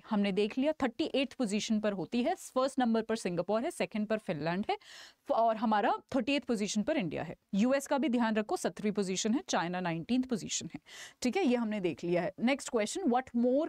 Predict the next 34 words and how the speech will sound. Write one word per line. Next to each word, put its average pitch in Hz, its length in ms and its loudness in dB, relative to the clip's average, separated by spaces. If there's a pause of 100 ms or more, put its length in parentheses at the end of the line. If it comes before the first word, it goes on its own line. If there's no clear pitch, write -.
(160)
can 226 300 0
India 202 380 0
do 165 180 -2
to 269 160 -4
cut 143 140 -2
the 160 180 -10
cost?" - 320 -12
अब 220 220 -2 (320)
यहाँ 233 200 2
पर 277 140 0
this 220 240 -2
is 254 60 2
a 269 100 0
very 185 260 0
good 175 240 -2
question, 175 280 0
ये 254 80 4
आपके 247 220 2
इंटरव्यू 285 380 2
में 339 120 2
ऐसे 240 280 0 (120)
सवाल 196 280 2
पूछे 185 280 -6
जा 165 140 2
सकते 165 280 -2
हैं 247 80 2
कि, 294 80 0
"अच्छा, 262 200 0
लॉजिस्टिक 220 480 0
कॉस्ट 196 280 -2
क्या 180 140 0
होती 170 180 -2
है, 254 40 2
बताइए।" 131 400 -2